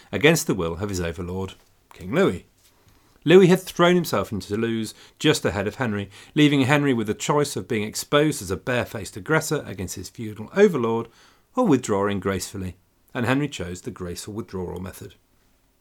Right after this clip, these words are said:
But this didn't please Henry's firebrand of a chancellor, one Thomas Becket. Thomas was all for ignoring the feudal niceties and getting stuck in there. Indeed, he'd played a major part in organising the whole expedition,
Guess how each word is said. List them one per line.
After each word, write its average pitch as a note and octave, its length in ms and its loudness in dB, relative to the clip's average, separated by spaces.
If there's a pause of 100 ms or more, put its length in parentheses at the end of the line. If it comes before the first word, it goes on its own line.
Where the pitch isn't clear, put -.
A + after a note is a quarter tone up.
(400)
But - 140 -10
this A#2 120 -8
didn't D#3 260 -4
please F#2 320 -10
Henry's F#2+ 280 -6
firebrand F#2+ 560 -2
of G#2 80 -6
a - 20 -10
chancellor, G#2 540 -4 (300)
one G2 260 -2
Thomas E2 320 -12
Becket. - 440 -6 (840)
Thomas G#3 340 2
was F3 140 4 (100)
all A#2+ 280 2
for A2+ 180 -4
ignoring B2 480 0
the E2+ 80 -8
feudal D#3 340 -2
niceties G2+ 560 -4 (240)
and B2 160 -2
getting F2+ 260 -4
stuck - 360 -12
in G#2+ 140 -4
there. F2+ 220 -8 (840)
Indeed, B2+ 360 2
he'd A2+ 160 -4
played A2 160 0
a G#2 40 2
major C#3+ 440 2
part F2 340 -2
in A#2 100 -2
organising G2 520 -4
the G2+ 80 -4
whole F#2+ 180 -2
expedition, A2 500 -2